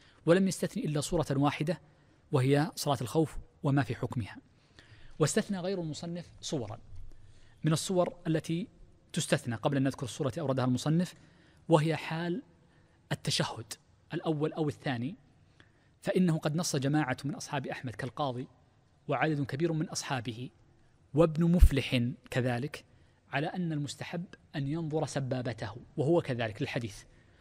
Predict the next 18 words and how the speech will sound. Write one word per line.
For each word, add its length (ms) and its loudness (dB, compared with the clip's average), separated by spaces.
فقد 200 0
جاء 180 2
في 100 -6
حديث 240 -4
عبد 140 -4
الله 160 2
بن 160 2
عمر 240 2
وابن 360 2
عبد 180 -6
الله 120 4
بن 100 -2
الزبير 300 -2
كذلك 460 -4
وعبد 160 -2
الله 180 2
بن 120 -4
الزبير 460 0